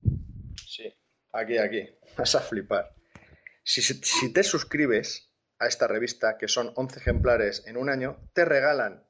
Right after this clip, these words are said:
por solo treinta y tres euros, ¿eh? que cuesta la suscripción,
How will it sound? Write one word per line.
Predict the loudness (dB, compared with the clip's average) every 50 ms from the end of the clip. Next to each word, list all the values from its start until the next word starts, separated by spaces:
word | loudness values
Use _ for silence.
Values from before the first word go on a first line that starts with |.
| _ _ _
por | -8 -8 -6
solo | -2 -2 0 0 0 -2
treinta | -4 -4 -6 -6 -6 -6
y | -8 -4
tres | -4 -4 -2 -2 0
euros, | 0 0 0 -2 -4 -6 -8 -14 -18 _ _ _ _ _ _ _ -10
¿eh? | -8 -8 -6
que | -8 -6 -6
cuesta | -6 -6 -2 2 2 4 4 4
la | 2 0 0 0
suscripción, | -2 -4 -4 -4 -6 -8 -4 -2 -2 -2 -2 -2 -6